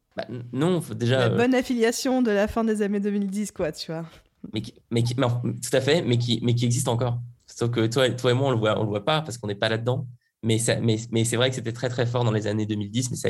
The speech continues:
Speaker 1: ça existe encore. Donc, la réputation, elle peut se détruire en une seconde si tu t'a-,
Speaker 2: Mhm.
Speaker 1: si tu, si tu fais la, une mauvaise action. Ça, c'est essentiel.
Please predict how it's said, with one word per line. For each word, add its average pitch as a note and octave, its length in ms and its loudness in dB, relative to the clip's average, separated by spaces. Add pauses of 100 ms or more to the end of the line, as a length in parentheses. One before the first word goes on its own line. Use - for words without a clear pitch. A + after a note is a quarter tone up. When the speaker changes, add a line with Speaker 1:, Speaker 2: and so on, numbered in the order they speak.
Speaker 1:
ça - 120 -2
existe A#2+ 280 2
encore. A2+ 320 4 (380)
Donc, A#2+ 160 6 (140)
la C#3 120 6
réputation, E3 760 4 (380)
elle A#2+ 120 4
peut B2 100 -2
se B2 120 0
détruire C#3 380 4
en B2 160 -2
une A#3+ 100 6
seconde C3+ 480 2 (420)
si - 200 -2
tu D#3+ 100 2
t'a-, D#3 100 0
Speaker 2:
Mhm. D#3+ 120 -6
Speaker 1:
si C#3 80 -4
tu, B2 380 -2
si - 180 -2
tu A#2+ 180 0
fais B2 200 2
la, C3+ 80 4
une B2+ 120 2
mauvaise A#2+ 240 6
action. A2 300 0
Ça, C#3 140 -2
c'est B2 280 -2
essentiel. A#2+ 480 0